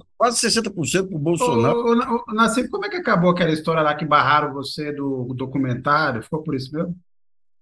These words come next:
Speaker 1: Não, tem. <laughs> O prefeito, eu, o pessoal vi-, vi-,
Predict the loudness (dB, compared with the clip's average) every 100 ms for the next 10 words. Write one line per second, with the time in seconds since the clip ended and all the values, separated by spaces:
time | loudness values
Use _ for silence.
0 | _ _ _ _ _ _ _ _ 2 4
1 | 4 2 0 4 2 0 -6 _ -4 -4
2 | -2 -6 -6 -14 -16 _ _ _ -20 _
3 | _ -20 -8 -2 2 2 2 2 2 -2
4 | -10 -12 -2 0 2 0 0 -4 -6 -8
5 | -14